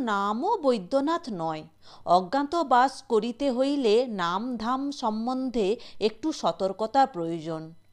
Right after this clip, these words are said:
শহরটি খুব বড় নয়, মহকুমা শহর।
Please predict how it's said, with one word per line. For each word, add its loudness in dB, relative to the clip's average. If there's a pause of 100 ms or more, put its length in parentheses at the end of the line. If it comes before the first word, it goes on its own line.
(300)
শহরটি 4 (160)
খুব 4 (120)
বড় 6 (100)
নয়, -2 (180)
মহকুমা 0
শহর। -4